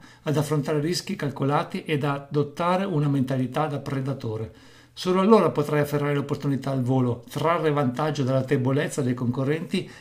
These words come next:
e nuotare verso un futuro di grandezza finanziaria. Quindi, perché tutto questo è importante?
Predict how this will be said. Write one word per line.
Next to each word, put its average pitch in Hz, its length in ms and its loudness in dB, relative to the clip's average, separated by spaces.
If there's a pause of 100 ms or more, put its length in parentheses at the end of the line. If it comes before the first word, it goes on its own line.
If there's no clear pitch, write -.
(100)
e 151 140 2
nuotare 147 500 4
verso 143 300 0
un 117 60 -2
futuro 135 300 -2
di 147 120 4
grandezza 123 500 -2
finanziaria. 113 720 -4 (480)
Quindi, 147 380 2
perché 147 320 0
tutto 160 240 -6
questo 131 260 -4
è - 20 0
importante? 117 640 -6